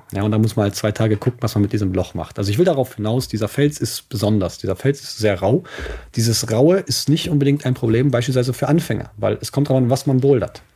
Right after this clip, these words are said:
Ja, es kommt darauf an, welche Boulder man macht und wie gewalttätig die Züge sind, die man macht. Ja, solange man kontrolliert greift und irgendwie drei Gliedmaßen am Felsen sind, wird man sich da schon nicht zerstören.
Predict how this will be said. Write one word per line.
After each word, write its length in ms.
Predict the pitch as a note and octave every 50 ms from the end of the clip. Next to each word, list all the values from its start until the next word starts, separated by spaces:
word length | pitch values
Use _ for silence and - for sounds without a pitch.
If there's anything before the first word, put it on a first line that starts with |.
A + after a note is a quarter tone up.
| _
Ja, 220 | - G2+ A2 A#2 A2
es 100 | G#2+ -
kommt 180 | - C#3 D3
darauf 100 | - B2
an, 80 | A#2+ A2
welche 200 | A#2 A2 - A2
Boulder 280 | G#2+ B2 C#3 C#3 B2+
man 160 | G#2+ G#2+ G#2 G#2
macht 280 | A2 C#3 - - -
und 200 | - A2+ G#2+ G#2+
wie 240 | B2+ B2 B2 B2 A#2+ - - - - - - - _ -
gewalttätig 600 | - A2 A#2 C3 D3+ D3+ D3+ - C#3+ - B2 -
die 100 | - A#2
Züge 320 | - - - F3+ D#3+ C#3+
sind, 200 | G#2+ G#2 G2 F#2
die 40 | -
man 160 | G#2 G#2 G2+
macht. 320 | G2 F#2+ F#2+ - - - -
Ja, 80 | G2
solange 220 | G2 G#2+ A2 B2 C#3
man 160 | C#3+ C3+ B2
kontrolliert 400 | - B2+ A#2+ - A2+ A2+ A2+ -
greift 400 | - C#3+ C#3 C3+ D3 C#3+ - -
und 180 | A2+ G2+ G2+
irgendwie 220 | A#2+ A2+ G#2 A2 G#2
drei 180 | - - A2
Gliedmaßen 500 | G#2 A2+ C3 C3+ - A#2+ A2 G#2+ - -
am 100 | A2 G#2
Felsen 340 | - - C3+ D3 C#3+ A#2+ G#2+
sind, 260 | G2+ G#2+ G#2+ D3 D3 - - - - - - - _ _ _ _
wird 200 | - C3+ D3 D3
man 120 | E3+ D#3+ D3+
sich 180 | D3+ D3 -
da 100 | - C#3
schon 180 | - - D3 C#3
nicht 180 | C#3 C3 -
zerstören. 440 | - - - - - C3+ G#2 E2 -